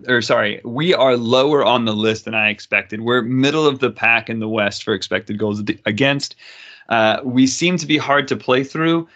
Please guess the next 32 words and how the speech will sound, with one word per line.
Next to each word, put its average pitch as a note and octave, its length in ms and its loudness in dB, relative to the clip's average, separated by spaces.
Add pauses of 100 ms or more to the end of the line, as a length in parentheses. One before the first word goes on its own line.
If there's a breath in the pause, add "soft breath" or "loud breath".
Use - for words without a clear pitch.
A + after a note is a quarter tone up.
(300 soft breath)
and A#2+ 140 2
we B2 120 2
seem D3 300 0
to C#3+ 80 0
be C3 140 4
really B2+ 360 4
good A#2 240 2
at A2+ 160 0
in-the-box G#2+ 680 0
scrambles, - 720 -6
which G#2 180 -4
makes A2 260 -2
that G#2+ 200 0
number G#2 320 0
look G2 180 -4
pretty G2 180 -4
bad. G#2+ 400 -2
But, D3 280 0 (300 soft breath)
uh, G2 200 -2 (120)
over C#3+ 220 2
the C#3 100 4
course C3+ 260 0
of C3 60 -14
the A2+ 80 -4
season, D#3 440 -2
those A#2+ 180 0
numbers A2 320 0
kind A#2+ 180 -2
of G#2 120 -6
become A2 460 0
predictive, A2+ 640 -2
and, G#2 200 -6